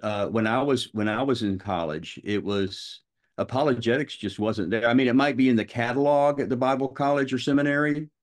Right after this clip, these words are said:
They may even teach a course occasionally,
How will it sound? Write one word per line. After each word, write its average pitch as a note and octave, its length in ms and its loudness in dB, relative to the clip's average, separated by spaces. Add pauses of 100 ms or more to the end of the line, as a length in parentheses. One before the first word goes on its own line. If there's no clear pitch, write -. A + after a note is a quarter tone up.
(640)
They A2+ 200 4
may B2 140 6
even A#2+ 260 4
teach B2+ 320 0
a C3+ 40 0
course C3+ 460 -2
occasionally, D3 800 0